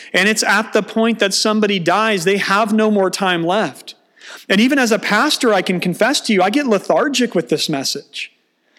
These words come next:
Sometimes I'll share with people and I'll think to myself,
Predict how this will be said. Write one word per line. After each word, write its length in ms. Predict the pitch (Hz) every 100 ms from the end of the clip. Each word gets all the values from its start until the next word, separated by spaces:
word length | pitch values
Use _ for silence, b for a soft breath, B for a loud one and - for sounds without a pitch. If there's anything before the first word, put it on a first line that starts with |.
| B B B
Sometimes 340 | 240 262 240
I'll 80 | 226
share 280 | - 220 240
with 180 | 262 262
people 380 | 233 226 233
and 100 | 220
I'll 120 | 214 208
think 220 | 233 220
to 80 | 220
myself, 580 | 208 202 208 202 196